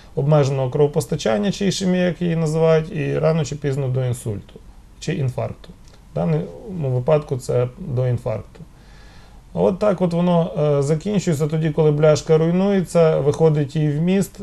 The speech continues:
е, зверху так само, е, утворюється т-, оклюзуючий або тромб, який перекриває судину, і от, будь ласка, інфаркт чи інсульт. Попередити цю ситуацію може, звичайно, що лікування. От, е, велика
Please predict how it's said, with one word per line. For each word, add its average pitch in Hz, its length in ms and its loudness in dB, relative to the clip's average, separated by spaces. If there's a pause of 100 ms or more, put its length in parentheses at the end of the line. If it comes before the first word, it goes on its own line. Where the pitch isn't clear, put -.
е, 135 560 2
зверху 147 680 2
так 127 120 -4
само, 147 420 0
е, 135 220 -2
утворюється 143 640 0
т-, - 180 -10
оклюзуючий 147 840 0
або 131 160 0 (100)
тромб, 143 280 4
який 127 220 -2
перекриває 143 560 0
судину, 180 520 -2
і 139 60 -2
от, 151 140 0
будь 131 200 -6
ласка, 120 340 -2
інфаркт 135 380 -2
чи 131 100 -6
інсульт. 117 420 -6 (1500)
Попередити 208 580 4
цю 185 160 -2
ситуацію 180 600 2
може, 147 520 4 (480)
звичайно, 135 520 2
що 127 280 -4 (200)
лікування. 170 840 2
От, 131 400 -4
е, 131 200 0
велика 139 600 2